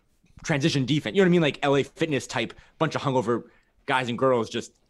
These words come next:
that's how bad they are transition defense. So if they're gonna start picking the pace up even more, is there gonna be, like, a, one of the Chris Finch tweaks on, like, "Hey, remember to get back on defense"? 'Cause that would be helpful, 'cause they can't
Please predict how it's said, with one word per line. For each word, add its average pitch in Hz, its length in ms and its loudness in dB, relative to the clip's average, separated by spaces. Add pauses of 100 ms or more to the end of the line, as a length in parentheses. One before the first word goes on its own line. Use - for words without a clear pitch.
(100)
that's 160 260 -2
how 151 80 0
bad 131 220 0
they 120 80 0
are 113 80 0
transition 113 360 -4
defense. 120 260 -4
So 127 60 -6
if 95 60 -8
they're 170 100 0
gonna 175 160 -2
start - 220 -6
picking 139 220 -4
the 120 100 -8
pace 127 220 -6
up 110 100 -8
even 101 200 -6
more, 117 480 -4 (480)
is 110 100 -10
there 135 100 0
gonna 160 160 0
be, 127 140 -2
like, 135 160 -4
a, 95 140 -6 (320)
one 92 160 -6
of 101 60 -4
the 101 80 -4
Chris - 360 -8
Finch 123 300 -8
tweaks - 480 -6
on, 110 200 -4
like, 98 200 -4
"Hey, 170 340 -4 (480)
remember 226 300 -2
to 262 60 -2
get 220 160 -4
back 180 220 -2
on 165 120 -2
defense"? - 480 -8 (280)
'Cause 120 140 -6
that 190 160 2
would 226 100 2
be 190 100 0
helpful, 139 280 -2
'cause 131 140 -6
they 190 100 2
can't 226 280 -2